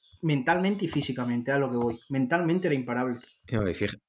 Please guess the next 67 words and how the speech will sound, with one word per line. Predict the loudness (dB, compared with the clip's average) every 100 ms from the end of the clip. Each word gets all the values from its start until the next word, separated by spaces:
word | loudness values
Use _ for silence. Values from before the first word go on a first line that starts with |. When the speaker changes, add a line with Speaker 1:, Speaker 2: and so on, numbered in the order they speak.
| _
Speaker 2:
fíjate | -6 -2 0 2
que | 2
eso | 2 0
es | 2
algo | 2 2
que | 2
no | 0
se | 2
enseña | 2 2 2 2 2 2 2 0 -2
en | 0 0
la |
escuela | 0 2 2 4
ni, | 4 4
ni | 2
en | 2
la | 2
universidad | 2 0 2 2
siquiera, | 2 2 2
¿no? | 2 0
En, | 0 -2 -6 -10 _ _
en | -2 -2
muchos | 0 -2
casos, | 0 0 0
el | 0
control. | -2 -2 -4 -6 _ _
Speaker 1:
Y | 0
ese | 0 2 2
hombre | 2 2 0 -8 _ _ _ _ 2
no | 2 4
fue | 4
a |
la | 4
universidad, | 2 0 2 2 2
eso | 2
es | 2
todo | 4 4
experiencia | 2 2 4 4 2 2
y, | 2 2
y, | 0 0
y, | 0 0 2
y |
lo | 2 2
que | 2
te | 4
da | 4
la | 4
vida | 4 4 4
y, | 4 4 -2 -12 -14 -14 -18 -20 -10 0
y | 2
la | 4
vida | 2 2
te |
va | 2
a | 2
poner | 2 2
en, | 2 2
en | 2 2
mo-, | 2 2
en | 0
momentos | 2 2 2 0
muy | 2 0
apretados, | 0 -2 0 0 0
eso | 0
siempre | 0 0 -2
es |
así. | -2 -2
Speaker 2:
Exacto. | -2 -2 -4